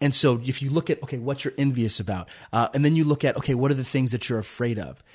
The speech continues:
And then you look at, um, some of the things that you know you don't wanna be. Like, as you put them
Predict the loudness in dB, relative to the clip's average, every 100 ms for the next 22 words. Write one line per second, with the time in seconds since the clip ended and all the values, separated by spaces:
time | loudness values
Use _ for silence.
0 | -12 2 6 6 6 4 4 4 4 2
1 | 0 2 0 -2 2 2 2 0 0 -2
2 | 2 6 6 6 2 0 0 -4 -4 -8
3 | -10 _ -20 -20 -10 -4 -4 -2 0 0
4 | -2 -2 0 0 0